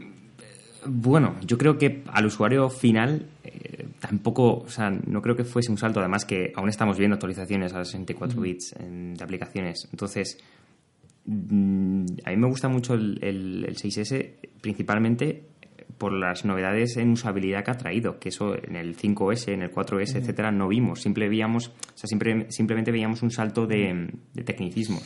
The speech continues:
Speaker 2: Sí, pero el
Speaker 1: Pero de verdad, el, el seis S es que es un salto de usabilidad
Speaker 2: Pero el tema
Speaker 1: tremendo.
Speaker 2: del, del tres D Touch y las opciones que hay en, bueno, que en el icono de la aplicación se te abren directamente accesos directos a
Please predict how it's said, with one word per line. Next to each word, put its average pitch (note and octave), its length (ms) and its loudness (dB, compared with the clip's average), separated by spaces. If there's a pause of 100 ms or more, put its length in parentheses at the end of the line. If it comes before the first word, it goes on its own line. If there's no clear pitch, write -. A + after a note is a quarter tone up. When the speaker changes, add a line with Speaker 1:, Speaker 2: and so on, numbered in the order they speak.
Speaker 2:
Sí, - 120 -2
pero D#3 120 -2
el B2 140 -4 (520)
Speaker 1:
Pero G2+ 140 2
de G2 80 4
verdad, F#2 220 2 (180)
el, - 160 -6
el G2 140 -2
seis G2+ 220 -2
S G#2 140 -2
es A2+ 120 -4
que - 80 -8
es F#2+ 80 -8
un G2 100 -4
salto G2 300 -2
de A2+ 80 0
usabilidad F#2 640 -2
Speaker 2:
Pero C3 120 0
el G2+ 40 2
tema D3+ 140 4
Speaker 1:
tremendo. F#3+ 260 2
Speaker 2:
del, D3+ 60 6
del C#3+ 80 0
tres D3+ 160 0
D E3 80 2
Touch C#3+ 340 -2
y C3 60 0
las B2+ 120 0
opciones C3+ 380 -2
que B2 140 -2
hay B2 180 0
en, A#2 180 -2
bueno, A2 200 -6
que F2+ 100 -10
en F#2+ 140 -6
el F#2 80 -10
icono A#2+ 180 -4
de A#2 80 0
la A2 60 0
aplicación A2+ 420 -4
se B2+ 80 -4
te A2+ 60 -2
abren A#2+ 180 -2
directamente A#2 400 -2
accesos A#2 300 -6
directos A#2+ 360 -6
a A2+ 220 -4